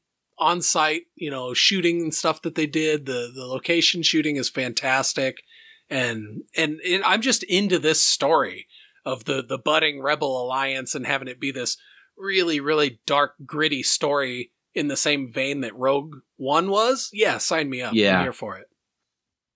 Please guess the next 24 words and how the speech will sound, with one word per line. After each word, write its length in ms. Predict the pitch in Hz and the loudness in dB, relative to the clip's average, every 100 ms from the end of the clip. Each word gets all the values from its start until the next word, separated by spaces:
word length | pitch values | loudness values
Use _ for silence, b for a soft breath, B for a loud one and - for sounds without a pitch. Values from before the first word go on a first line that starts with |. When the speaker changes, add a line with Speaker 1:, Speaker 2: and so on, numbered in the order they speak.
| _ - | _ -2
Speaker 2:
And 80 | 175 | 2
honestly, 440 | 147 170 196 180 165 | 4 4 2 2 2
I 200 | 113 117 | 2 0
wasn't 440 | 107 120 156 120 | 2 0 -2 0
that 280 | 110 107 - | 2 2 -2
enthusiastic 840 | 107 - 113 90 95 101 - 147 | -12 -8 -8 -4 -2 -2 -2 -6
about 260 | 135 139 151 | 0 2 2
it. 160 | 131 | 2
It's 160 | 131 107 | 2 2
not 140 | 156 | 2
that 80 | 147 | 4
I 80 | 117 | 4
was 160 | 101 92 | 2 0
like, 160 | 92 | 0
I 80 | 92 | 2
don't 280 | 101 92 - | 2 0 -4
care 300 | - 104 110 | 0 4 4
to 80 | 120 | 4
watch 300 | 120 123 143 | 4 2 0
it. 100 | 110 | 2
I 140 | 98 | 2
just 260 | 92 95 98 | 0 -6 -4
was 100 | 85 | 0
like, 280 | 90 85 | 0 0